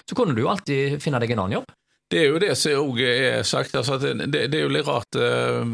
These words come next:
Speaker 2: altså jeg, som sagt så unner jeg lærerne høy, eh, lønn, og at de skal ha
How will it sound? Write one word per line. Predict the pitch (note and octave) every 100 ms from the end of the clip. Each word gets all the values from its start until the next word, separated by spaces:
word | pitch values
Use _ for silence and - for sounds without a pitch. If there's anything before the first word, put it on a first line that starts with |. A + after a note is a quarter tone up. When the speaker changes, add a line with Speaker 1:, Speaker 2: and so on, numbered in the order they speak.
| A2
Speaker 2:
altså | C3+ D3+
jeg, | C#3 B2+ -
som | -
sagt | - C#3 -
så | C#3
unner | D3 B2+
jeg | G#2+
lærerne | B2 A2+ G2 G2+ G#2
høy, | A2 A#2+ G#2+
eh, | G#2 G#2 G#2
lønn, | G2+ A#2+ C#3
og | A#2
at | G#2 A#2
de | G#2+
skal | -
ha | A2 A2 G#2 G2+